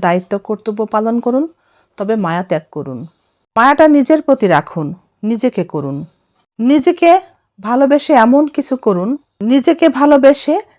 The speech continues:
নিজেকে এতটা উন্নত করুন, যেন আপনার জায়গাতে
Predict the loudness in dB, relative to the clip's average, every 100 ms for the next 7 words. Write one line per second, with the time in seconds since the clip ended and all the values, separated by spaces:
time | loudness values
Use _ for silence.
0 | _ -8 -4 -4 -4 -2 -2 0 2 4
1 | 4 2 0 0 2 2 2 -2 -6 _
2 | _ -8 -2 0 0 0 0 0 2 2
3 | 4 4 4 2